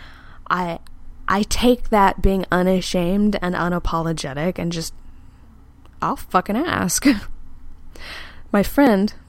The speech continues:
the one I told you this, the sexy story about earlier, and her new boy, he has given her a necklace of hickeys, and she has to go to work tomorrow. So we went to one of the beauty superstores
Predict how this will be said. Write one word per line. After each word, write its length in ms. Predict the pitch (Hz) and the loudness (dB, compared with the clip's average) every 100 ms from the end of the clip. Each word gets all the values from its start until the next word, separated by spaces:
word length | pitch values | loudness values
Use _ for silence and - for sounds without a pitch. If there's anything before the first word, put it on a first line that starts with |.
| - | -6
the 80 | |
one 120 | 196 196 | -2 2
I 80 | |
told 220 | 208 202 196 | 4 4 4
you 60 | |
this, 240 | 190 185 - | 4 2 -2
the 220 | 214 190 | -6 0
sexy 340 | - 190 - | 2 2 2
story 340 | 180 180 175 156 | 0 2 2 2
about 320 | 156 151 151 - - | 0 -2 -4 -10 -8
earlier, 460 | - 165 156 180 - - - - - - - - | -2 -2 0 -4 -6 -12 -18 -18 -18 -20 -20 -2
and 120 | 185 | 0
her 100 | 202 | 4
new 140 | 190 180 | 4 4
boy, 380 | 156 151 135 - - - - - | 4 2 0 -6 -12 -18 -18 -18
he 280 | - - 294 | 0 8 10
has 180 | 311 247 | 10 8
given 260 | 220 185 | 4 4
her 260 | 180 - 165 | 2 2 0
a 100 | - | 2
necklace 640 | 170 175 185 180 - 165 - | 2 4 4 2 0 -2 -4
of 120 | 170 | -6
hickeys, 460 | - - 135 - - - - - - - | -6 -4 -6 -6 -10 -18 -20 -20 -20 -12
and 80 | - | -6
she 160 | - 302 | 4 6
has 120 | - | 6
to 60 | - | 0
go 100 | - | -2
to 60 | |
work 320 | 151 170 - | 0 0 0
tomorrow. 440 | - - 185 - 233 - - - - - - - - - - | -4 -4 -2 -2 -4 -10 -20 -20 -20 -18 -18 -18 -20 -20 -10
So 240 | - 254 | 4 6
we 180 | 226 311 | 8 10
went 400 | 311 190 170 - - - - - - | 10 6 2 -4 -8 -14 -20 -20 -10
to 340 | - - 202 185 | -2 4 6 6
one 240 | 180 196 | 6 4
of 80 | 190 | 4
the 60 | |
beauty 400 | 170 170 202 180 | 2 2 0 2
superstores 800 | 170 - 180 175 - 151 87 - | 0 0 2 2 2 0 0 -4